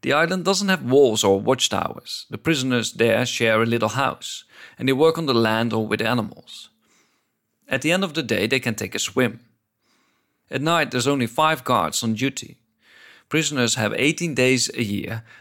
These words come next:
where they are allowed to go on vacation off the island. The effect is remarkable, though, with only sixteen percent of the prisoners finding themselves back in prison after release. Compared to a European average of seventy percent,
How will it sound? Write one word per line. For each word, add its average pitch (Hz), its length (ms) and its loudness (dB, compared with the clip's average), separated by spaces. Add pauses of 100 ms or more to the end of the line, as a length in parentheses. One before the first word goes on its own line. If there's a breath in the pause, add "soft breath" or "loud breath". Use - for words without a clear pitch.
where 135 120 -6
they 143 100 4
are 135 180 4
allowed 117 300 2
to 127 60 -6
go 110 180 -2
on 101 100 -4
vacation 131 680 -2
off - 160 -4
the 110 140 0
island. 117 500 -2 (800)
The 143 140 0
effect - 280 -2
is 135 120 -6
remarkable, 131 600 2
though, - 300 -10
with 113 140 -2
only 143 220 0
sixteen 185 440 -4
percent 160 380 0
of 135 160 -4
the 123 80 0
prisoners 120 580 -2 (220 loud breath)
finding 170 300 -2
themselves 127 440 -2
back 110 340 -8
in - 120 -12
prison 110 340 -2
after 104 300 -6
release. 131 580 -6 (480 loud breath)
Compared 170 380 -2
to 147 140 -2
a 139 40 2
European 131 500 2
average 107 400 -2
of - 100 -6
seventy 160 440 -2
percent, - 480 -8